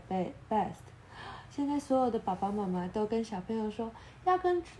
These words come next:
公主表现得一样哦。But when they couldn't, They knew just the place to go. <gasps> 哦，而且所有的小朋友都很努力的要向真-，呃，要向恐龙公主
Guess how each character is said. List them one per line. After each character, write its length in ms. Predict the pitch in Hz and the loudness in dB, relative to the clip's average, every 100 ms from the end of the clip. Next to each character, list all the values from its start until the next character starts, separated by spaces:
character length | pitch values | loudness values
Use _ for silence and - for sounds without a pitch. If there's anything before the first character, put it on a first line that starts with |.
| - | 4
公 220 | 349 359 | 4 4
主 160 | 320 | 2
表 260 | 294 262 240 | 2 4 4
现 240 | - 339 | 4 -2
得 120 | 311 277 | -2 -2
一 220 | 254 269 | 0 2
样 320 | 311 302 277 | 2 0 0
哦。 520 | 269 269 262 262 269 269 - - - - - - - - - - - - | 2 2 2 0 -4 -6 -14 -20 -20 -20 -18 -18 -18 -18 -20 -20 -14 0
But 200 | 220 214 | 2 4
when 260 | 208 196 196 | 2 2 2
they 180 | 233 | 0
couldn't, 480 | 233 - 226 208 185 175 - - - - - | 0 0 2 2 2 0 -10 -16 -18 -12 0
They 140 | 208 | 2
knew 420 | 202 220 240 254 226 | 4 2 2 2 2
just 300 | 220 220 - | 2 2 -2
the 80 | 196 - | -6 -2
place 240 | 202 202 202 | 0 0 0
to 80 | 208 175 | -4 -2
go. 320 | 196 185 170 - - 269 | 2 2 2 -4 -10 -4
<gasps> 560 | 277 233 - - - | -2 -4 -8 -16 -6
哦， 400 | 294 302 294 277 | 0 4 6 6
而 100 | - | 4
且 140 | 311 311 | 2 2
所 260 | - 285 | 4 4
有 80 | 285 | 6
的 120 | 247 | 4
小 180 | 240 214 | 2 0
朋 120 | 190 247 | 0 2
友 140 | 233 | 2
都 140 | 240 | 2
很 280 | 240 240 185 | 2 2 -2
努 160 | 190 196 | -2 -2
力 160 | 226 | -2
的 160 | 202 196 | 0 2
要 220 | 208 220 | 4 2
向 200 | 214 226 - - - | 2 -2 -4 -14 -6
真-， 260 | 269 262 254 - | 0 0 0 -2
呃， 200 | 208 190 | -2 0
要 180 | 214 233 | 2 2
向 240 | 226 233 | 2 0
恐 240 | 220 190 170 | 0 -2 -2
龙 160 | 170 | -2
公 240 | 175 202 214 | -2 -2 0
主 160 | 208 | -2